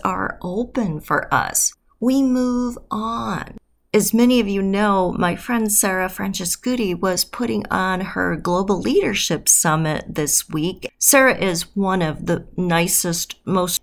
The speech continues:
truly gracious people I have ever had the pleasure of knowing. Every time I would send out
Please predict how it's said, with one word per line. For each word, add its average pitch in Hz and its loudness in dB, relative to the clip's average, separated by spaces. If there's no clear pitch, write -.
truly 277 2
gracious 160 2
people - -2
I 151 4
have 156 0
ever 156 4
had 160 -2
the - -6
pleasure - -6
of 131 0
knowing. 139 -4
Every 247 2
time 262 4
I 214 4
would 180 0
send 208 2
out 185 2